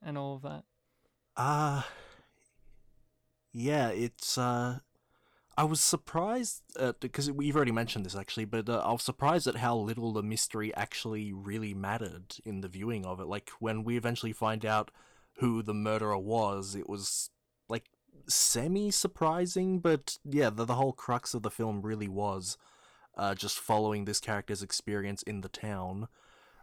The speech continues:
Speaker 2: uh, and just seeing all these little moments of, uh, again, I think you even mentioned this also, uh, characters who are, in a way, trying to get along with him, but, like, the, the, the racist inclinations that they have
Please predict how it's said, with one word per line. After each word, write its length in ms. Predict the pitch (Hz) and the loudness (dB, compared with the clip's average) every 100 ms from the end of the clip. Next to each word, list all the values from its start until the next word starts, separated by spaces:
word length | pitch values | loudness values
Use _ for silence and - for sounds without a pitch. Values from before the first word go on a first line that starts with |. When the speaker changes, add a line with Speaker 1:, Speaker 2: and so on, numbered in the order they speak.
| - | -2
Speaker 2:
uh, 320 | 104 104 104 | 2 4 2
and 160 | 110 113 | 0 -2
just 180 | 120 - | 0 2
seeing 220 | 135 127 | 2 2
all 160 | 120 120 | 2 2
these 200 | 117 101 | 0 0
little 300 | 113 117 110 | -2 0 0
moments 500 | 107 107 104 104 - | 0 -2 -2 -4 -6
of, 600 | 95 98 95 - - - - 80 | -6 -6 -8 -18 -20 -20 -14 -10
uh, 100 | 82 | -6
again, 320 | 101 113 95 | -4 -4 -4
I 60 | 104 | -6
think 180 | 110 | -6
you 80 | 104 | -6
even 300 | 101 104 98 | -6 -4 -4
mentioned 280 | 101 101 104 | -6 -6 -6
this 180 | 98 - | -4 -2
also, 400 | 101 - 101 104 - - - - | -4 -4 -4 -4 -10 -20 -20 -4
uh, 240 | 101 98 - | -2 -2 -4
characters 600 | - 120 120 - 117 - | 0 0 0 -2 -4 -2
who 220 | 113 110 - | -4 -4 2
are, 520 | 107 113 113 113 101 - _ _ _ - | 4 4 4 2 -4 -8 _ _ _ -10
in 100 | 117 | -6
a 60 | |
way, 240 | 110 107 101 | -2 -2 -4
trying 560 | - - 104 113 127 123 | -6 -4 -2 0 -2 -4
to 80 | |
get 180 | 120 120 | -2 -2
along 360 | 117 113 117 120 | 0 2 0 0
with 160 | 120 - | -4 -6
him, 320 | 113 117 113 | -6 -4 -2
but, 160 | 107 | -2
like, 180 | 95 104 | -2 -6
the, 300 | 104 101 101 | -6 -6 -6
the, 440 | 101 101 101 101 87 | -6 -6 -6 -8 -12
the 160 | 110 107 | -8 -6
racist 580 | 104 117 117 - 107 - | 0 0 0 -2 -4 -6
inclinations 720 | 120 - 110 107 107 110 104 | -6 -6 -4 -4 -4 -6 -8
that 120 | 104 | -8
they 140 | 101 | -8
have 420 | 98 104 101 101 | -6 -4 -4 -4